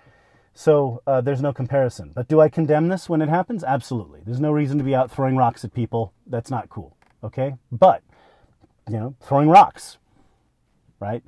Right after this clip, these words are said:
Uh, occasionally there is a shooting or a, a killing that happens. Occasionally,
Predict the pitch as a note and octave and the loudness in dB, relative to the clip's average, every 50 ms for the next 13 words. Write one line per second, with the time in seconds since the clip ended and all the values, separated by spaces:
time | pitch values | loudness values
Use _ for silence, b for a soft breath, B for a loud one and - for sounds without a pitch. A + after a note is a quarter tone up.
0 | A#2+ - - A2+ G#2+ G#2 A2+ A2+ A2 A2+ A#2+ A#2 - - C#3 C3+ B2 A#2+ D3 D3 | -16 -14 -12 -10 -10 -10 -10 -10 -8 -8 -8 -8 -6 -4 -4 -4 -4 -2 -2 -2
1 | C#3 D3 D3 D3+ C#3+ C3+ C#3 - - D3+ C#3+ D3+ E3 F#3 F3+ - _ _ _ _ | 0 0 0 0 -2 -4 -6 -2 -2 0 0 2 0 -2 -4 -8 _ _ _ _
2 | - A#2 A2+ A#2 B2 B2 C3+ B2 A2+ - - _ _ _ _ _ - G#2 - - | -8 -6 -6 -6 -6 -8 -8 -10 -10 -12 -14 _ _ _ _ _ -20 -20 -8 -4
3 | E3+ D#3+ C#3+ C#3+ D3+ F#3 F#3 E3 - - C3 B2 F#2+ C#3 B2 A#2+ - D#3 F3 - | -2 0 0 0 -2 -4 -6 -10 -10 -10 -8 -6 -4 -4 -6 -6 -6 -8 -10 -10
4 | G#2+ - - B2 B2 B2 A#2+ C#3 C#3 C3+ C3+ C#3 C#3 C3+ B2 | -12 -12 -8 -6 -6 -4 -4 -4 -4 -4 -4 -6 -6 -8 -10